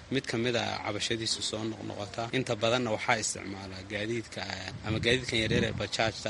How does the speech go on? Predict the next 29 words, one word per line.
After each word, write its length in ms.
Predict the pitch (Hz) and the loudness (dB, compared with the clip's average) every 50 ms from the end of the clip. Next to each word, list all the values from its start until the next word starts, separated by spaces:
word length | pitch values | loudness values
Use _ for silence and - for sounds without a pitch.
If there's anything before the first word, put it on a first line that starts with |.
| 110 | 0
ah 80 | 113 113 | 0 0
iyo 160 | 107 104 101 | -2 -2 -2
gaadiidka 440 | - 107 107 110 117 123 110 - 104 | 0 0 0 2 2 0 0 0 -2
inta 200 | 107 107 - 104 | -4 -4 -4 -4
badan 300 | 95 101 98 98 98 92 87 - - - | -6 -6 -6 -6 -6 -8 -8 -8 -4 0
raaxada 420 | 117 113 107 - - 127 117 110 95 | 2 4 4 6 4 4 4 4 2
ayaa 260 | 98 107 107 107 104 95 | 0 0 0 0 -2 -2
isticmaala. 640 | - - - 101 98 98 98 101 101 101 110 120 143 - - | -2 -4 -4 -6 -6 -6 -6 -6 -6 -6 -6 -6 -6 -2 2
Marka 240 | 123 147 143 - 139 | 2 2 4 4 4
saddexdaan 440 | 127 - 170 156 151 - 147 143 147 147 | 4 4 4 2 2 2 4 4 6 4
nooc 160 | 151 143 - - | 4 2 0 0
ee 240 | 120 117 110 104 | 0 0 0 0
shidaalka 540 | - - - 123 117 127 131 120 110 - - 98 | 0 0 -2 0 0 2 2 0 0 -2 -6 -6
ah 100 | 101 101 | -4 -4
ee 60 | 104 | -4
waddanka 460 | 104 110 123 120 110 107 92 - 101 | -2 -2 -2 -2 -2 -2 -4 -2 -2
soo 260 | 92 - - 110 110 113 | 0 0 0 0 -2 -2
gala, 260 | 110 110 113 113 123 - - - - - | -2 -2 0 0 0 0 -2 -6 -10 -6
een, 100 | 101 101 | -6 -4
shidaalka 360 | - - 113 117 117 104 - - | -2 0 2 4 2 2 0 -4
wuxuu 220 | 110 - 117 110 | -6 -4 -4 -4
ka 80 | 113 107 | -2 -2
soo 160 | - 104 104 | -2 -4 -4
degaa, 340 | 95 101 98 98 95 95 95 92 95 95 | -6 -6 -6 -6 -6 -6 -8 -8 -8 -8
een, 260 | 95 92 92 92 92 92 | -8 -8 -8 -10 -10 -10
dekedda 360 | - 98 - - 107 104 104 | -12 -10 -8 -8 -8 -6 -6
Djibouti, 440 | 95 - - 101 98 107 110 110 - 104 | -6 -6 -6 -4 -4 -4 -4 -4 -4 -4
waddanka 360 | 107 110 104 104 104 95 98 | -4 -4 -4 -4 -4 -4 -6
Djibouti. 440 | - - 104 104 113 123 123 - | -6 -6 -6 -4 -4 -4 -6 -8